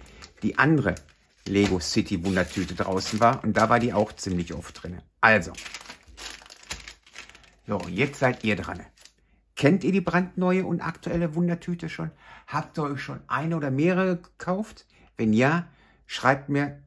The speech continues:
für mich und für alle anderen. Hattet ihr das gleiche oder was anderes drin? Damit wir und vor allen Dingen die anderen Zuschauer sehen, was sie immer drin haben werden. Wenn ihr verschiedene Sachen drin, aber immer den,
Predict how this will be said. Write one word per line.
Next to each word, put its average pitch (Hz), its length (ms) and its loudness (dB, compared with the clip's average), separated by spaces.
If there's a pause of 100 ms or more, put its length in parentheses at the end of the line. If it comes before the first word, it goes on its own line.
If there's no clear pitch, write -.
(120)
für 110 160 0
mich 185 420 2 (220)
und 220 200 2
für - 160 -2
alle 170 200 0
anderen. 127 400 -4 (480)
Hattet 131 320 -4
ihr - 80 -4
das 110 220 -6
gleiche 156 400 -4
oder 165 100 -2
was 147 160 -6
anderes 120 380 -4
drin? - 240 -10 (480)
Damit 104 400 -8
wir 156 420 -4
und 120 260 -4
vor 127 120 -6
allen 147 200 -2
Dingen 147 120 -4
die 123 100 -4
anderen 151 260 0
Zuschauer 143 480 0
sehen, 139 380 -2 (380)
was 123 200 -4
sie 123 160 -8
immer 120 180 -4
drin 110 360 -4
haben 104 240 -2
werden. 92 300 -6
Wenn 131 180 0
ihr 147 220 2 (640)
verschiedene 202 480 4
Sachen 113 300 0
drin, 135 200 0
aber 143 300 -2
immer 151 180 2
den, 143 240 0